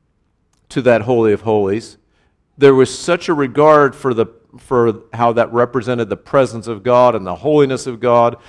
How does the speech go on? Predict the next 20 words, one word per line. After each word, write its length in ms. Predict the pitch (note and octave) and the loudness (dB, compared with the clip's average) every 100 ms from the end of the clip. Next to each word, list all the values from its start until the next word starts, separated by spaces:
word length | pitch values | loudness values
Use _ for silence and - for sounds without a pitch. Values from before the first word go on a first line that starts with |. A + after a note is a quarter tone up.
| _ - | _ -6
And 180 | B2+ | -4
how 280 | A2+ D#3 F#3 | -2 2 2
can 200 | - B2+ | 0 -4
any 220 | C3 E3 | -4 -2
of 100 | D3 | -2
us 140 | A2 - | -2 -4
ever 180 | A#2+ A2 | -2 -4
stand 760 | - - C3 C3 D3 D3 C#3 - - - | -6 -10 -4 0 0 0 -4 -12 -16 -6
in 100 | C3 | -2
the 100 | B2+ | -2
presence 680 | - - C#3 C3+ C3+ B2+ B2+ | -4 0 4 4 2 -6 -4
of 100 | A2 | -2
the 100 | A#2 | 0
holiness 460 | B2+ C3 B2+ B2 | 2 2 2 -2
of 140 | A2+ G#2 | -8 0
God? 280 | A#2+ B2 | 2 2
And 100 | A#2 | 0
they, 100 | G#2 G2 G2+ - G#2+ G2 _ _ - | -4 -8 -10 -20 -20 -20 _ _ -4
they 100 | B2+ | -2
realized 800 | A#2 B2+ F#3 D#3 C3+ B2 B2 | 0 2 4 6 6 4 2